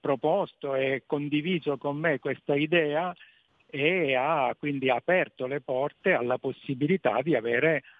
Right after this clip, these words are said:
una rappresentazione, una autorappresentazione di temi e tematiche che sono, eh, forse un pochino trascurati. Ecco, ora mi, mi coglie un po' di sorpresa questa, questa notizia del Ministero dei,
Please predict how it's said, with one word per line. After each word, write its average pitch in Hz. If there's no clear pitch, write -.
una 123
rappresentazione, 131
una 131
autorappresentazione 143
di 139
temi 151
e -
tematiche 143
che 127
sono, 131
eh, 135
forse 190
un 208
pochino 180
trascurati. 151
Ecco, 135
ora 143
mi, 135
mi 139
coglie 175
un 147
po' 156
di 147
sorpresa 143
questa, 120
questa 135
notizia 139
del 127
Ministero 127
dei, 120